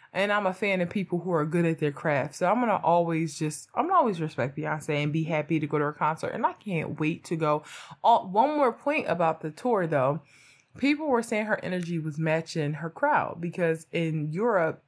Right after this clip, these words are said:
there is a different type of energy. Now, I'm sure, like, in the U-, like, in London, things might be a little bit different,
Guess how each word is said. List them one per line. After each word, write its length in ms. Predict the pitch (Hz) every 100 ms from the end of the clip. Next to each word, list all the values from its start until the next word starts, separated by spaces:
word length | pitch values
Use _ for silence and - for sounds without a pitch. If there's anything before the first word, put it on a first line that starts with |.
| _
there 220 | 175 214
is 260 | 180 196 190
a 120 | -
different 440 | 165 139 180 175 151
type 240 | 175 170
of 140 | 156 147
energy. 320 | 131 135 127
Now, 160 | 143 139
I'm 120 | 202
sure, 480 | - 262 240 226 226 - - - -
like, 260 | 175 160 -
in 120 | 180
the 100 | 160
U-, 400 | 147 175 180 165
like, 240 | 185 156 143
in 280 | 160 151
London, 960 | 156 185 196 170 175 170 170 170 165 170 - - -
things 340 | 196 190 180
might 300 | 175 165 165
be 80 | 165
a 60 | 175
little 240 | 165 165 160
bit 240 | 156 -
different, 540 | 175 170 - 170 165